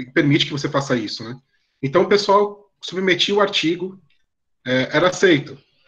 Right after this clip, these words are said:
Ótimo. Só que aí é uma revista que tinha que assinar. E aí você, a sua populi-, a comunidade não tinha acesso. Então, você colocava em grandes bases de pré-print. O acesso aberto nasceu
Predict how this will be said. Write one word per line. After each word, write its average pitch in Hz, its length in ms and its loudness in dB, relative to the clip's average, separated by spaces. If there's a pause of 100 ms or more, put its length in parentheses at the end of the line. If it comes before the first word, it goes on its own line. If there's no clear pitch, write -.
(160)
Ótimo. - 340 -4 (200)
Só 135 100 0
que 139 140 0
aí 147 320 4
é 156 40 -4
uma 156 120 2
revista 151 340 0
que - 100 -8
tinha - 160 -4
que 170 80 -2
assinar. 160 560 0 (1300)
E 135 140 2
aí 147 260 6
você, 180 800 2 (1120)
a 131 60 -4
sua - 220 -2
populi-, 175 420 -2
a 131 60 -4
comunidade 170 440 2
não 208 60 2
tinha 214 200 -2
acesso. 180 360 0
Então, 147 140 -4
você 160 160 -6
colocava 196 360 -2
em 214 80 -6
grandes 233 300 2
bases 185 320 0
de 196 80 -8
pré-print. 165 500 -2 (400)
O 240 140 2
acesso 208 320 0
aberto 156 340 0
nasceu 156 640 -2